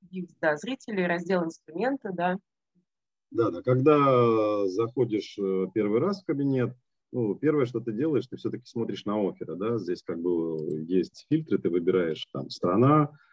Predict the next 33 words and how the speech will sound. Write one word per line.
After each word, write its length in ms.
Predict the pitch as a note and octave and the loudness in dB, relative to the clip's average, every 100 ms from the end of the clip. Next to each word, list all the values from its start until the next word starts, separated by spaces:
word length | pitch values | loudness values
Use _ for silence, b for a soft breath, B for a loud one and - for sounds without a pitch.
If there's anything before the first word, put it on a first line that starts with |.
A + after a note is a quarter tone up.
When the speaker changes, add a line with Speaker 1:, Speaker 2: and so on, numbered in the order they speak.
| b b _ | b b _
Speaker 2:
выбираешь 440 | F2 F#2 G2+ F2+ | 0 6 6 4
там 140 | - D#2+ | 0 -8
категории, 1000 | - - F2+ A#2+ C#3+ C3 A2+ G#2 F#2 E2 | -8 -6 2 6 6 8 8 8 6 2
в 60 | - | 0
частности, 460 | F#2 - D#2+ - | -2 -2 -10 -6
у 60 | E2 | -2
меня 160 | E2+ | 0
там 220 | D#2 D#2 D#2+ | -2 -2 -2
М 80 | |
Ф 120 | D#2 - | -2 2
О 180 | F2 D#2+ | 2 2
выбраны 440 | D#2+ D#2+ D2+ D2 | 0 0 -2 -4
здесь, 240 | - - _ | -8 -18 _
да, 120 | F#2 | -6
то 60 | - _ | -6 _
есть 160 | - _ b b b _ | -20 _ b b b _
микрозаймы, 840 | D#2+ - E2 F2 D#2+ D#2+ D2+ - - - - A#1 | -8 -4 -2 -2 -2 -2 -4 -8 -12 -12 -10 -4
и 260 | E2+ F#2 | 2 2
целевое 480 | F#2+ G#2+ G2 G2 F#2+ | 4 4 6 8 8
действие, 380 | F#2 C3+ C3 F2+ | 8 4 4 2
так 140 | F#2+ F2+ | 2 0
как 180 | E2+ | -2
я 60 | F2+ | -4
там, 680 | E2 E2 D#2+ D#2 D#2 D2+ D2+ - | -4 -2 -2 -2 -4 -6 -8 -10
э, 40 | - - - | -14 -16 -20
с 140 | - - | -10 -2
этим 360 | F#2 D#2+ D2+ - _ | -2 -2 -8 -10 _
не 80 | F2+ | -8
столь 220 | - F#2+ | -2 0
важен, 260 | A2+ C#3 - | 2 2 0
там, 220 | D2+ D2+ - _ _ _ _ _ | -4 -6 -12 _ _ _ _ _
что 180 | - F2 | -8 -6
ещё, 300 | D2+ F#2 | -6 -6